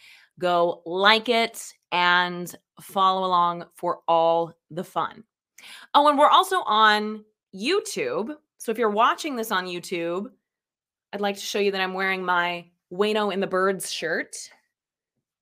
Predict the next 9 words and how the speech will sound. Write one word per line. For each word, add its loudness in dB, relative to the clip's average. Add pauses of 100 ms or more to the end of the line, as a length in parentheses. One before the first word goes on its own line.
(120)
designed -4
by 2
Cardinals -4 (140)
Gifts -4 (360)
on -10
Twitter. -6
Shout -6
out -4
Gifts. -6